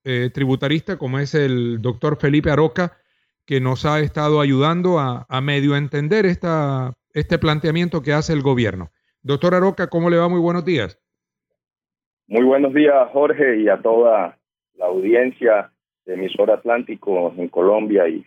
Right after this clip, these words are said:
Speaker 2: y fuera de Colombia, para todos un saludo muy cordial.
Speaker 1: Bueno, doctor Aroca, son muchas las preguntas que tenemos, pero vamos a ir rápidamente.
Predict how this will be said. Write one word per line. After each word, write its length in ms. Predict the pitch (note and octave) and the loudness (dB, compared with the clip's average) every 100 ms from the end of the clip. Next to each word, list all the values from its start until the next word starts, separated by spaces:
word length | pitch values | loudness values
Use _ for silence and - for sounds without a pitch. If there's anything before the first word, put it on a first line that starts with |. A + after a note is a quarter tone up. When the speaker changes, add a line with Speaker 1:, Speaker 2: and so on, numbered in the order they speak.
| _ | _
Speaker 2:
y 100 | _ - | _ -12
fuera 220 | - F#2 | -2 2
de 140 | F#2+ F2+ | 2 2
Colombia, 480 | F#2 F#2+ G2+ G#2 F2 | 0 0 2 2 0
para 280 | - F2 | 0 -2
todos 400 | - F#2+ F#2+ F#2+ - _ _ _ _ _ | 0 0 0 -2 -10 _ _ _ _ _
un 180 | F#2+ G2 | -6 -4
saludo 340 | F#2+ F#2 F#2+ G2 | 0 2 4 2
muy 140 | G2 | 0
cordial. 520 | G2 F2+ F#2 F#2+ D#2+ - _ _ _ _ _ _ _ _ _ _ _ _ _ - | 0 0 2 2 0 -10 _ _ _ _ _ _ _ _ _ _ _ _ _ -6
Speaker 1:
Bueno, 380 | A#2 D3 A#2+ A2+ | 0 0 -2 -6
doctor 720 | A#2+ C3+ - D3+ D#3 D#3+ C#3+ B2 | -2 -2 -2 0 2 2 0 -2
Aroca, 360 | B2+ D3+ E3 | -2 0 -2
son 200 | A#2+ D3 | -2 -2
muchas 320 | D3 G#3+ A3 | -2 -2 -2
las 100 | F#3+ | -4
preguntas 400 | - D#3 F3 F#3+ | -2 0 0 -2
que 140 | - D#3 | -4 -2
tenemos, 360 | D#3+ F3 F#3+ F3 | -2 -2 -2 -2
pero 220 | D3+ D3 | 0 0
vamos 280 | E3+ E3+ D#3 | 0 -2 -2
a 100 | D#3 | -2
ir 120 | E3+ | 0
rápidamente. 760 | F3 E3+ C#3+ C#3+ F3 D3 G#2+ | -2 0 0 0 0 -2 -6